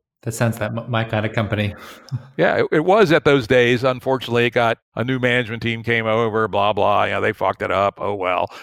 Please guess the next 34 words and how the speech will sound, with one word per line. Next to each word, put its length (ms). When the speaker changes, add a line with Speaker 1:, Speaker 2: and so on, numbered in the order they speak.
Speaker 2:
Now 140
it's 100
purely 340
financial 500
driven, 360
money 240
on 140
money 240
return, 720
such 240
is 120
life. 320
But 220
so 140
those 160
kinds 200
of 100
principles, 640
they 100
should 160
be 100
small 380
number 400
and 120
they 80
have 120
to 80
be 140
really 480
taken 480
seriously, 1000
right? 360
And 480
yes, 420